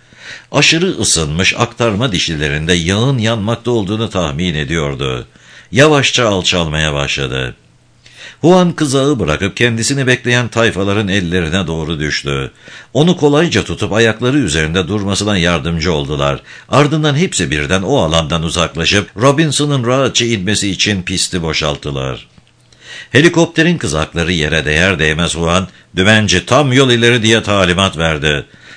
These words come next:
"Savaş birimleri yerlerine ve gemiyi çarpışma için hazırlayın." Adams kızakların yere değdiğini hissettiği an motoru susturdu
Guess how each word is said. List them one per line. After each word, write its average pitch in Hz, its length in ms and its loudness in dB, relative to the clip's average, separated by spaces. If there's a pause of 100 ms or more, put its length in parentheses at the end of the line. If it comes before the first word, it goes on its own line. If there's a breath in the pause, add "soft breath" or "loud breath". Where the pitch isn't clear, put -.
"Savaş 135 420 4
birimleri 120 440 4
yerlerine 92 500 4
ve 90 100 6
gemiyi 117 420 2
çarpışma 120 520 2
için 117 220 2
hazırlayın." 90 680 2 (960 loud breath)
Adams 156 380 0
kızakların 135 540 -2
yere 113 340 0
değdiğini 71 480 -2
hissettiği 90 540 -2
an 80 100 -2
motoru 85 420 -4
susturdu 78 640 -6